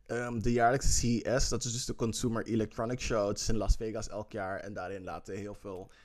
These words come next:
ehm, elektronica bedrijven zien, ehm, wat ze met dit jaar op de markt komen. <laughs> En een van de raarste dingen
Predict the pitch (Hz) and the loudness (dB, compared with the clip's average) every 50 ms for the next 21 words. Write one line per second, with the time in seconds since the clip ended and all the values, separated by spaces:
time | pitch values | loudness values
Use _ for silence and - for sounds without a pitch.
0 | - - - - 98 92 90 90 92 87 - - - 104 104 98 - - 113 107 | -18 -14 -10 -6 -4 -4 -4 -6 -8 -10 -12 -8 -6 -4 -4 -4 -4 -4 -4 -4
1 | 110 110 - 110 95 104 95 92 92 95 101 - 95 - - 117 110 104 98 - | -6 -6 -6 -6 -6 -6 -4 -4 -4 -4 -6 -6 -10 -8 -8 -8 -8 -8 -10 -10
2 | - - 90 85 78 82 92 90 92 98 107 107 - - 120 107 104 90 - 101 | -10 -10 -8 -8 -8 -10 -12 -14 -10 -8 -8 -6 -6 -4 -4 -4 -6 -6 -8 -8
3 | - - 98 - - - - 98 101 117 131 147 139 - - 120 117 113 104 104 | -6 -6 -6 -6 -6 -8 -8 -6 -4 -2 -2 -2 -2 -4 -4 -2 -2 -2 -2 -2
4 | 101 104 117 - - - - - - - - - - - 123 123 104 - 117 117 | -4 -6 -6 -8 -14 -20 -20 -20 -20 -2 0 2 2 4 2 0 0 0 0 0
5 | 131 - - - - 113 - - 113 110 113 123 - - - 107 98 180 196 - | 0 0 -2 -6 2 4 4 4 4 4 2 2 2 0 0 0 -2 0 0 0
6 | - - - | -2 -2 -4